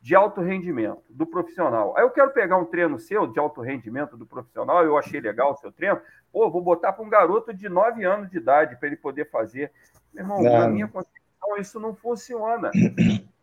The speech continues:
Speaker 1: Porque não, não tem condição, ele não vai render a mesma coisa, ele não tem como produzir o mesmo resultado, né? É uma das coisas que eu vejo nesse contexto, né? N-, nessa situação. E, e, e só pra poder
Speaker 2: Não, eu
Speaker 1: complementar, né?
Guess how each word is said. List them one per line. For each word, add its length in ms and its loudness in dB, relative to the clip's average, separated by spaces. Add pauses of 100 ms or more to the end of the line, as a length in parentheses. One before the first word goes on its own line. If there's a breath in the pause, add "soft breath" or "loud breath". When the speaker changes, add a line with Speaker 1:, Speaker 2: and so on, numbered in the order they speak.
(600)
Speaker 1:
Porque 400 -4
não, 180 -2
não 160 0
tem 200 -4
condição, 560 -4
ele 120 -6
não 100 -8
vai 160 -6
render 240 -6
a 60 -2
mesma 320 -4
coisa, 360 -2
ele 120 -2
não 120 -4
tem 140 -12
como 220 -10
produzir 440 -4
o 80 -8
mesmo 320 -2
resultado, 840 0 (420)
né? 280 0 (300)
É 80 4
uma 140 0
das 200 0
coisas 320 -2
que 80 -20
eu 120 -2
vejo 400 0 (400)
nesse 480 2
contexto, 840 -6
né? 240 -2
N-, 280 -6
nessa 320 -10
situação. 760 -6 (460)
E, 60 -6
e, 440 -4
e 40 -4
só 200 2
pra 140 2
poder 320 -2
Speaker 2:
Não, 180 8
eu 100 12
Speaker 1:
complementar, 400 6
né? 1040 -12